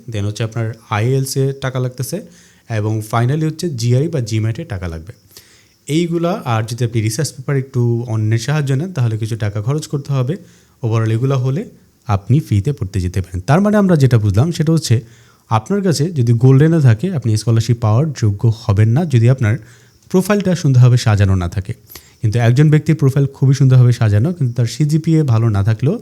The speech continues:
overall এগুলা ভালো আছে, তাহলে সে কিন্তু চান্স পেয়ে যাবে স্কলারশিপের জন্য।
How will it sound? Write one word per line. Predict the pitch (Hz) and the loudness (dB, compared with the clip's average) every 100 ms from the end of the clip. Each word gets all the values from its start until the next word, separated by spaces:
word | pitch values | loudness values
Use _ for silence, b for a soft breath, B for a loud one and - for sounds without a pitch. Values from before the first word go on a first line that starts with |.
| B B B - | B B B 0
overall | 117 113 113 117 | 4 4 2 2
এগুলা | 131 139 131 | 2 4 4
ভালো | 110 101 | 2 2
আছে, | 98 98 196 | 0 -2 -4
তাহলে | 113 101 98 | -4 -2 0
সে | - 135 | 0 0
কিন্তু | 127 165 | 0 -2
চান্স | 131 90 - | 0 -2 -2
পেয়ে | 110 107 | 2 4
যাবে | 110 151 190 | 4 2 -2
স্কলারশিপের | - 107 101 98 87 | 0 2 2 0 -4
জন্য। | 90 82 | -4 -6